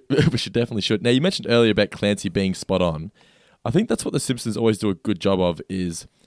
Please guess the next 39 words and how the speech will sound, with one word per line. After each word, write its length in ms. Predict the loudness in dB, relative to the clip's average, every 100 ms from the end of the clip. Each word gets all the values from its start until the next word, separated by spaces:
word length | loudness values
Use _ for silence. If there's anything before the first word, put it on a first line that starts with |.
| _ _ _
showing 400 | -4 2 4 4
it 140 | 2 -2
from 160 | -2
both 260 | 2 0 0
sides. 520 | -6 -8 -8 -14 -18 _
So 160 | -2 0
they 100 | 2
could 140 | 2
have 80 | 0
just 160 | 0 2
gone 220 | 2 4
balls 340 | 4 2 2
to 60 | -4
the 80 | -4
wall 300 | 0 0 0
and 100 | -2
said, 260 | -2 -4 -6 _ _ -6
"Police 320 | 2 2 2
are 80 | 2
inept, 320 | 2 2 -2 -4
police 240 | -2 2
don't 140 | 0
do 80 | 2
their 80 | 0
job 220 | 0 -2
properly, 320 | -2 -2 -2
no 160 | 2 2
one's 220 | 2 0
safe, 280 | -4 -8 -4
blah, 140 | -4
blah, 180 | -2 -4
blah." 320 | -4 -4 -4 -10 _ _ _ -2
But 140 | 0 0
to 100 | -2
have 280 | 0 -2 -4
Clancy 380 | 0 0 -2
point 320 | -6 0 0 0
that 200 | -2 -2
out, 320 | -8 -6 -8